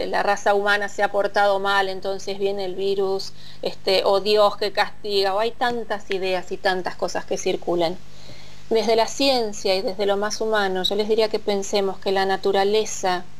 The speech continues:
no tiene conciencia moral. Eh, un virus no hace distinciones entre gente buena, gente mala, gente proba y gente que no es proba.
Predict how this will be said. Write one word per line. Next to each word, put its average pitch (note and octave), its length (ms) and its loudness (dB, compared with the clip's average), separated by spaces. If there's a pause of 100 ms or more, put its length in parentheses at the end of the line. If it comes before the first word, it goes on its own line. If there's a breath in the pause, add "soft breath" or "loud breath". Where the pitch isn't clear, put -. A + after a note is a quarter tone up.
(1080)
no A#3+ 140 2
tiene C#4 260 2
conciencia F#3+ 720 -2
moral. E3+ 500 -4 (960)
Eh, G#3+ 140 4
un C4 280 0
virus C#4+ 260 2
no B3 120 0
hace A3+ 280 -2
distinciones G3 840 -2
entre F#3+ 280 0
gente G#3+ 440 0
buena, G3+ 460 0
gente G3 360 -2
mala, G3 420 2
gente G3+ 400 -2
proba G3+ 680 2 (300 loud breath)
y F#3 100 -4
gente G3 320 0
que F#3+ 100 0
no F#3 80 -2
es F3+ 60 -8
proba. G3 600 2